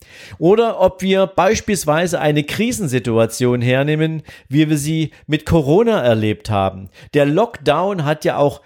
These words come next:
unglaublich viele Menschen dazu veranlasst, über sich, ihr Leben, deren Prioritäten nachzudenken. Und sie haben auf unterschiedlichsten Social-Media-Kanälen häufig sogar geäußert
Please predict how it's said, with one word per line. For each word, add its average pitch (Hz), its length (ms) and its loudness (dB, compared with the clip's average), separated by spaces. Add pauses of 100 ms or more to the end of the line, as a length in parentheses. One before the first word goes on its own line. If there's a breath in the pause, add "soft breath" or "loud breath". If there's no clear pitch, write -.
(120)
unglaublich 160 720 -2
viele 180 320 -4
Menschen 156 580 -2
dazu 139 340 0
veranlasst, 151 800 0 (240 loud breath)
über 147 260 0
sich, 143 460 -4
ihr 139 120 2
Leben, 170 540 0
deren 127 300 0
Prioritäten 139 840 0
nachzudenken. 147 1000 -2 (280 loud breath)
Und 139 140 -4
sie 135 160 -2
haben 165 500 0
auf 151 200 0
unterschiedlichsten 190 800 -2
Social-Media-Kanälen 135 1400 0 (260 loud breath)
häufig 196 440 0
sogar 135 340 0
geäußert 156 800 0